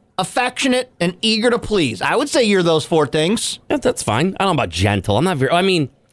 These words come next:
Speaker 2: I'm not gonna, like, punch you, but I don't know.
Speaker 1: What do you mean? Like, you, you don't
Speaker 2: I'm,
Speaker 1: think
Speaker 2: I'm more like a dog where I'm gonna jump on you and, you know what I mean? "Oops,
Speaker 1: Yeah.
Speaker 2: sorry, I scratched you with my claws on accident."
Speaker 1: Yeah, but gentle, more emotionally gentle.
Speaker 2: Oh, okay. That's fine.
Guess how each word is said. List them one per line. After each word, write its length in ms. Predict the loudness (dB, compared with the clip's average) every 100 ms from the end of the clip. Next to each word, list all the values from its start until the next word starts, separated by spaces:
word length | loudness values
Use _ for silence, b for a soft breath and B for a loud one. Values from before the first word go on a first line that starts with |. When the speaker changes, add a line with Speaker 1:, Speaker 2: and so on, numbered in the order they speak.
| _
Speaker 2:
I'm 60 | -6
not 120 | -4
gonna, 140 | 0 0
like, 220 | -2 -6
punch 360 | -4 -2 0 0
you, 200 | 0 0 B B _
but 240 | -2 -2 -4 _ _ _ _ _ _ _ _ _ _ _
I 80 | -2
don't 100 | 0
know. 200 | 0 0
Speaker 1:
What 100 | 0
do 40 | 2
you 40 |
mean? 180 | 2 2
Like, 220 | 0 0
you, 120 | 0 0
you 160 | 2
don't 60 | 0
Speaker 2:
I'm, 60 | 2
Speaker 1:
think 120 | 2
Speaker 2:
I'm 60 | 2
more 140 | 2
like 160 | 2 0
a 80 |
dog 320 | 0 0 2 2
where 100 | 2
I'm 80 | 2
gonna 140 | 2
jump 300 | 2 0 2
on 180 | 0 2
you 260 | 2 2
and, 160 | 2 2
you 60 | 2
know 60 |
what 60 | 2
I 40 |
mean? 180 | 2 2
"Oops, 100 | 2
Speaker 1:
Yeah. 180 | 2 2
Speaker 2:
sorry, 160 | 0
I 60 | 0
scratched 380 | -2 -2 -2 0
you 60 |
with 100 | 0
my 100 | 0
claws 260 | 0 0 0
on 100 | -2
accident." 300 | -6 0 0
Speaker 1:
Yeah, 60 | 2
but 180 | 0
gentle, 340 | 0 0 0 0
more 200 | 2 4
emotionally 640 | 4 2 0 0 0 0 2
gentle. 220 | 2 2
Speaker 2:
Oh, 20 |
okay. 260 | 0 -2 -2
That's 200 | -6 -6
fine. 200 | -2 -4